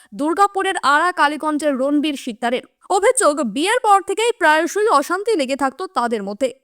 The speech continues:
দুর্গাপুরের বিধাননগরের একটি নার্সিং হোমের মালিক রণবীর।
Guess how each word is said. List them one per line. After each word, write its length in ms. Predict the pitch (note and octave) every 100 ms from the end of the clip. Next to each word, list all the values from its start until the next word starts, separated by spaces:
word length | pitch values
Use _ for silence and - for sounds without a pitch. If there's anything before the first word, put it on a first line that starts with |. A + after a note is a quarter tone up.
| _ _ G#3
দুর্গাপুরের 600 | C#4 F#4 A#4 A#4 B4+ C4+
বিধাননগরের 760 | D#4+ D4 A#4 A4 F#4+ G#4 A4+
একটি 300 | - D4 F4
নার্সিং 500 | B3 C4 C#4+ G#4 G4+
হোমের 300 | D4+ E4 E4
মালিক 380 | A#3 A#3+ D4 B3+
রণবীর। 380 | A#3+ B3+ A#3